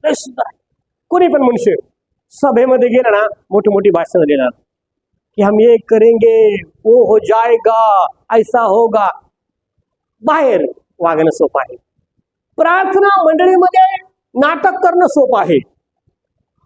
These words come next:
भजनामध्ये नाटक करणं सोपं आहे, कामामध्ये नाटक करणं सोपं आहे,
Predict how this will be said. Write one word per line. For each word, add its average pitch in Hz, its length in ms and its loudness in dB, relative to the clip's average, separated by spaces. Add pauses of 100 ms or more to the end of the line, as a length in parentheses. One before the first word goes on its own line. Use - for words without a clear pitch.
(1600)
भजनामध्ये 370 640 0
नाटक 359 400 0
करणं 359 220 0
सोपं 311 320 0
आहे, 180 240 -2 (2750)
कामामध्ये 359 520 0
नाटक 349 420 -2
करणं 359 180 2
सोपं 330 360 0
आहे, 175 320 0